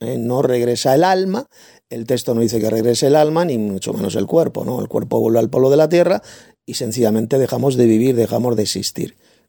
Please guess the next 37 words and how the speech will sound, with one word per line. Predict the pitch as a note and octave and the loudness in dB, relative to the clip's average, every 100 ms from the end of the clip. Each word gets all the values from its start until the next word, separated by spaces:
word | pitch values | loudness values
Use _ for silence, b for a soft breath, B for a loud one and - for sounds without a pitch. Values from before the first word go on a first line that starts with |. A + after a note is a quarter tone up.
| _ | _
¿Eh? | A2+ | -4
Lo | A2 G2 | -2 -2
que | F#2 | -4
regresa | F2+ F2+ F#2+ - | -4 -2 -2 0
al | G#2+ | -2
Señor | - D3 G#3 C4+ b b b _ | 0 4 4 4 b b b _
es | D#3 E3 - - | -8 -8 -8 -10
ese | C#3 D#3 | -6 -2
aliento | D3 D3 C#3+ C#3 | 0 0 0 2
de | C#3 | 4
vida, | C#3+ D3 | 4 2
ese, | - B2+ B2 | 2 0 -2
ese, | - - A#2+ A#2+ | -4 -2 -2 0
esa | A#2 - | 0 2
energía, | C3+ C3 A#2+ C#3 C3 | 2 0 0 2 2
mejor | B2+ G#2 A2 | 0 -4 -2
dicho, | A2+ A2 A#2 | 0 0 -2
ese | A#2 A2 | -2 -6
espíritu | - A#2 A2+ - B2 B B B B _ _ - | -8 -8 -8 -4 -6 B B B B _ _ -8
que, | A2 G2+ F#2+ F#2 F2+ F2 _ | -2 -2 -2 -4 -6 -8 _
que | G#2+ F2+ | -6 -2
él | |
introdujo, | G#2+ G#2+ F#2+ - A#2 A#2 B2+ E3 | 0 -2 -2 2 2 2 0 -2
por | - | -4
ejemplo, | A2 A2 C3+ | -4 -2 0
por | C3+ | -2
la | G#2 | -2
nariz | F#3+ G#2+ G2+ | -4 -4 -2
de | - | -2
Adán. | - A#3+ - b b b b b _ _ _ _ _ | 0 -2 -4 b b b b b _ _ _ _ _
Introduce | A#2+ A2+ A2 G2+ A2+ | -2 0 0 0 0
esa | G#2+ A#2 | -2 -2
energía | A#2 B2 B2 | -2 0 2
de | B2+ | 4
vida, | C#3 E3 | 4 4
esa | E3+ A#2 | 2 -2
ruaj, | G#2+ B2 D3 F3+ | -2 2 4 2